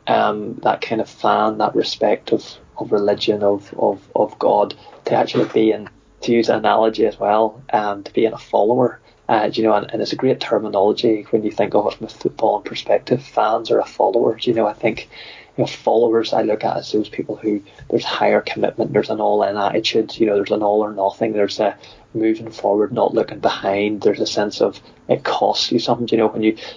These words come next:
you think of a follower of a football club, you know, as somebody who will, you know, they'll buy their season ticket, they'll follow their club home and away, they'll make those wet windy nights to Stanmore Park to cheer on their team and stand in the wet. You know, you look at a,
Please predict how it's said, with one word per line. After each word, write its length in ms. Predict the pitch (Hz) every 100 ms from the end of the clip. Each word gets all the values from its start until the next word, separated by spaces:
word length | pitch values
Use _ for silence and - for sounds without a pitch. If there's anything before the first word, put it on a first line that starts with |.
| -
you 60 | -
think 120 | 113
of 80 | 107
a 60 |
follower 460 | - 113 107 113 107
of 100 | 104
a 20 |
football 400 | - - 104 110
club, 280 | - 107 -
you 100 | 107
know, 120 | 101 - - -
as 140 | -
somebody 260 | - 113 -
who 120 | 107
will, 200 | 104 95 - -
you 60 | 123
know, 40 |
they'll 100 | 107
buy 280 | - 101 104
their 100 | 107
season 300 | - 110 107
ticket, 220 | - -
they'll 100 | 113
follow 360 | 104 - 110 104
their 120 | 101
club 260 | 101 104 95
home 260 | - 110
and 80 | 101
away, 440 | 98 98 101 104 101
they'll 160 | 110
make 260 | 107 117 -
those 220 | 113 110
wet 340 | 110 104 - - -
windy 580 | 107 104 107 107 104 - _ _
nights 480 | 117 110 107 - -
to 100 | -
Stanmore 640 | 110 - - 107 107 107 110
Park 500 | - 110 101 - - - -
to 120 | -
cheer 280 | 107 113 104
on 140 | 104 104
their 100 | 104
team 320 | - 104 107 - -
and 100 | 110
stand 360 | - 104 101 110
in 80 |
the 100 | 104
wet. 420 | 101 101 110 - -
You 60 |
know, 80 | 113
you 160 | 110 110
look 180 | 117
at 120 | - -
a, 220 | 110